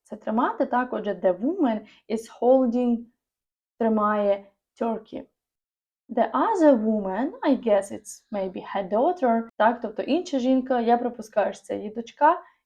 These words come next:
is helping her. Вона їй допомагає, is helping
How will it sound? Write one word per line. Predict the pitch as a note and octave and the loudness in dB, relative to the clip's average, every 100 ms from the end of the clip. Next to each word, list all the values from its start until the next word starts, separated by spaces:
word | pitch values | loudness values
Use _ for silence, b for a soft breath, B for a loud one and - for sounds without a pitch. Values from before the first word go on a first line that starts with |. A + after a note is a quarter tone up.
| - | -2
is | C4 C#4 - _ _ - | 2 2 0 _ _ -2
helping | C#4+ D4+ D#4+ D#4+ C4+ G3+ - _ - | 4 6 6 2 -2 -2 -6 _ 2
her. | F#3+ - _ _ - | 2 2 _ _ -4
Вона | D4+ B3+ G#3 | 2 4 4
їй | G#3+ | 0
допомагає, | C#4 E4+ E4+ D#4+ C4 G#3 - B3+ | -2 -2 -2 2 2 2 -2 -6
is | - - | -6 -2
helping | C#4 C4+ - - | -2 -2 -6 -12